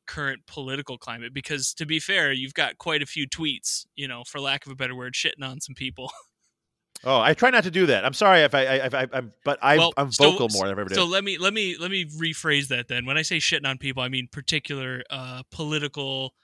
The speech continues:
Speaker 2: Oh, I,
Speaker 1: uh, <laughs>
Speaker 2: I got you. Okay, good. I make sure I'm trying to be too negative to people
Speaker 1: No,
Speaker 2: in per-,
Speaker 1: no,
Speaker 2: like,
Speaker 1: no,
Speaker 2: I,
Speaker 1: no, no.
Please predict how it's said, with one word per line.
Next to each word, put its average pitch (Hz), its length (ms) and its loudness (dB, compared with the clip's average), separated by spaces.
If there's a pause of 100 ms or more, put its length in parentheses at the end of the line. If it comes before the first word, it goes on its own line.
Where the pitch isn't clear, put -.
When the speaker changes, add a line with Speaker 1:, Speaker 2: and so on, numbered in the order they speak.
(400)
Speaker 2:
Oh, 101 200 0
I, 123 180 4
Speaker 1:
uh, 127 220 -10 (340)
<laughs> - 60 4 (400)
Speaker 2:
I 156 100 2
got 127 180 2
you. 127 60 2
Okay, 170 200 6
good. 156 180 10
I 151 60 10
make 190 160 6
sure 220 100 10
I'm 180 100 10
trying 208 120 10
to 214 60 0
be 202 80 0
too 202 140 0
negative 180 340 6
to 151 80 0
people 165 260 2
Speaker 1:
No, 156 40 12
Speaker 2:
in 233 80 6
per-, 151 140 6
Speaker 1:
no, 143 80 6
Speaker 2:
like, 254 140 4
Speaker 1:
no, - 0 -
Speaker 2:
I, 233 120 6
Speaker 1:
no, 226 140 -2
no. 151 180 0